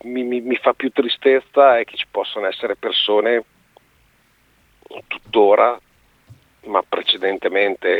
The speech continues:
in tantissime occasioni, abbiano speculato su questa cosa, da, da chi bacchettava senza sapere nulla le scelte, le decisioni,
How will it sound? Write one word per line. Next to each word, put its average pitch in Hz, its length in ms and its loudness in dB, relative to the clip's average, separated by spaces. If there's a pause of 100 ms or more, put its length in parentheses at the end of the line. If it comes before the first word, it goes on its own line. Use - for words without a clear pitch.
in 98 120 -14
tantissime 92 560 -6
occasioni, 104 720 -2
abbiano 95 380 -2
speculato 95 720 0
su - 160 -12
questa - 300 -8
cosa, - 480 -2 (1200)
da, 87 1000 0 (600)
da - 180 -4
chi 107 140 -10
bacchettava 98 960 2 (920)
senza - 340 -6
sapere 95 420 -2
nulla 90 560 2 (280)
le 98 180 -8
scelte, 90 480 0
le 90 140 -8
decisioni, 98 920 -2